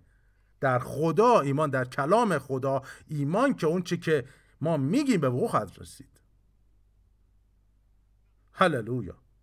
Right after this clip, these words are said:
و ما با،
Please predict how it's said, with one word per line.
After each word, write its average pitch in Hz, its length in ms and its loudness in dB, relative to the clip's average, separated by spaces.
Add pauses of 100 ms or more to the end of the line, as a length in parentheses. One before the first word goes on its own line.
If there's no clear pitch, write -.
(1000)
و 117 120 -6 (540)
ما 143 320 0 (220)
با، 131 320 0